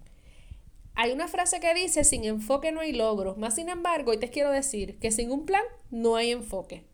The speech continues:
Así que te lo repito, sin enfoque no hay logro, pero sin un plan no hay enfoque. Nosotros tenemos que tener bien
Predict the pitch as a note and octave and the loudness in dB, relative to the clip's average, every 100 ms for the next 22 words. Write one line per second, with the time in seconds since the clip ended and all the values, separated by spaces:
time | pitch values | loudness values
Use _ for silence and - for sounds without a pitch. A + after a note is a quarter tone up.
0 | - - G#3 A#3 C#4 D4+ A#3+ A#3 A3+ G#3+ | -10 -2 -2 0 0 4 4 4 4 0
1 | C4 G#3 F3+ - - - C4 A#3 A3+ G#3+ | -2 -2 -6 -8 -6 0 2 0 -2 4
2 | C4+ C4 G3+ G3 G3+ B3+ D#4+ C#4 A3+ A#3+ | 4 4 -2 -2 0 2 6 6 4 2
3 | C#4 - - - - C#4 C#4+ C#4+ D4+ C#4+ | 0 -6 -20 -4 4 6 6 4 2 0
4 | E4 G#4 G#4 F#4+ D4+ F#4 - A#3+ A#3+ A#3+ | -2 -2 0 2 0 -4 -8 0 2 2
5 | C#4 A#3+ G#3+ G#3+ G#3 G3 - - - - | 0 0 -2 -2 -4 -4 -8 -14 -16 -20
6 | - - C#4 E4 F4 G4+ G#4+ G4+ G4+ G4+ | -20 -4 -2 0 -2 -4 -4 -4 -6 -6
7 | F4 E4+ E4+ D#4+ - C#4 D4 F4+ | -6 -4 -4 -6 -4 -2 -2 -4